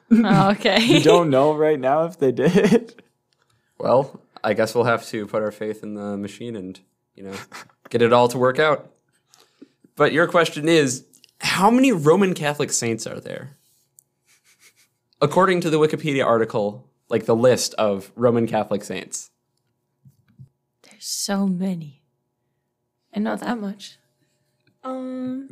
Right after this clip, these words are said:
Speaker 2: And can you name them? <laughs> No.
Speaker 1: Francis, isn't that one?
Speaker 2: That's the Pope.
Speaker 1: Oh, yeah. <laughs> Isn't he a saint, though? Not yet.
Speaker 3: Not yet.
Speaker 1: Not yet.
Speaker 3: Are all
Speaker 1: Okay.
Speaker 3: popes saints?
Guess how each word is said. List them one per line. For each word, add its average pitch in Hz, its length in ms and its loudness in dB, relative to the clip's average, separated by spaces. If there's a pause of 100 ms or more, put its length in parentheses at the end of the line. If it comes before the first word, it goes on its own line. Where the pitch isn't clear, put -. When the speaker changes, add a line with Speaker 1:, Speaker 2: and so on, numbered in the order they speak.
Speaker 2:
And 117 180 -2
can 135 260 0
you 120 120 -2
name 117 460 0
them? 95 200 -6
<laughs> - 40 -20
No. 156 400 0 (720)
Speaker 1:
Francis, 294 680 -2
isn't 262 280 -10
that 254 220 -8
one? 277 260 -10
Speaker 2:
That's 127 260 -4
the 123 120 -8
Pope. - 500 -10 (120)
Speaker 1:
Oh, 226 160 2
yeah. 196 240 -2
<laughs> - 1000 0
Isn't 359 260 0
he 370 80 2
a 359 60 -2
saint, 294 400 0
though? 262 320 -2 (560)
Not 196 180 -4
yet. 147 320 -10 (320)
Speaker 3:
Not 120 180 0
yet. 110 320 0 (300)
Speaker 1:
Not 196 160 -6
yet. - 300 -10
Speaker 3:
Are 117 180 4
all 208 120 6
Speaker 1:
Okay. 214 80 -4
Speaker 3:
popes 175 260 -4
saints? - 580 -14